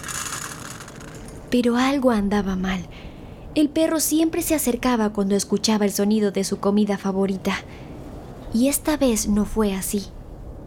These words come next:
Es entonces que se percata de que no había visto al perro ni escuchado sus pasos en todo el día.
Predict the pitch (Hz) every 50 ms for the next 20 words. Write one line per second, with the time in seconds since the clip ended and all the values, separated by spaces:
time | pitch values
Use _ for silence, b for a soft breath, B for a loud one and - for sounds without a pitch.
0 | - - - - - - - - - - - - - - - - 80 - - -
1 | - - - - - - - 156 156 151 B B B B B B B B B -
2 | - - - - - - - - 262 269 - - 320 302 294 294 285 262 233 220
3 | 214 208 196 - - 208 - 220 214 226 220 226 - 233 220 - 220 208 220 226
4 | 220 - 254 247 269 330 359 359 349 330 311 294 277 254 262 247 - - 240 214
5 | 202 202 - 220 214 214 202 202 202 202 208 220 208 - - 233 220 226 - 262
6 | 247 269 247 233 247 226 - - 269 269 262 - 220 208 208 202 196 185 - 208
7 | 208 202 202 202 190 185 180 185 - 202 202 202 196 190